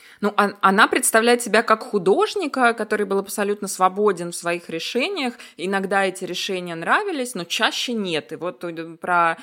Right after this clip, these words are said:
«Триумф воли» якобы он членам партии показался слишком художественным. Ну, я не знаю, как это может быть недостатком, и как то, что она показала, может не понравиться. Я уверена, что в этой скучной, монотонной хронике у них были там просто тонны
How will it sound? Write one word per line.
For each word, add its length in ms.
«Триумф 320
воли» 380
якобы 380
он 100
членам 340
партии 320
показался 520
слишком 640
художественным. 1120
Ну, 80
я 140
не 120
знаю, 360
как 140
это 120
может 240
быть 140
недостатком, 760
и 20
как 200
то, 120
что 160
она 140
показала, 480
может 320
не 180
понравиться. 720
Я 140
уверена, 360
что 180
в 40
этой 260
скучной, 460
монотонной 640
хронике 520
у 80
них 200
были 240
там 200
просто 280
тонны 560